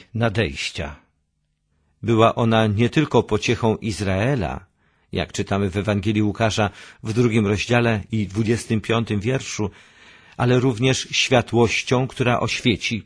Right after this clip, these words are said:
pogan. O tym mówi trzydziesty drugi tekst tego rozdziału. I będzie zbawieniem aż po krańce ziemi, jak czytamy w Księdze Dziejów Apostolskich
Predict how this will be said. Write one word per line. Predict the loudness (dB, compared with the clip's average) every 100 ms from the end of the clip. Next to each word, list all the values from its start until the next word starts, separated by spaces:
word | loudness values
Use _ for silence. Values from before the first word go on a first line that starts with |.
| -2
pogan. | 0 0 -2 -4 -6 -12 _ _ _ _ _ -2
O | 0
tym | 2 2
mówi | 2 0
trzydziesty | -6 -4 -2 -2 -2 -6
drugi | -2 -4 -4 -8
tekst | -10 -8 -14 -16 -12
tego | -8 -6
rozdziału. | -8 -10 -10 -10 -10 -14 -16 _ _ _ -20 -16 -4
I | 2
będzie | 4 4 2
zbawieniem | 4 2 6 4 4 2 0
aż | -4 -4
po | 0 0
krańce | 2 0 0 0 -4
ziemi, | -4 -2 -4 -6 -12 -16 _ _ _ _ _ -10
jak | -8 -8
czytamy | -8 -4 -2 -4
w |
Księdze | -4 -4 -2 -2
Dziejów | 0 2 2 -2
Apostolskich | -6 -6 -4 -2 -2 -6 -8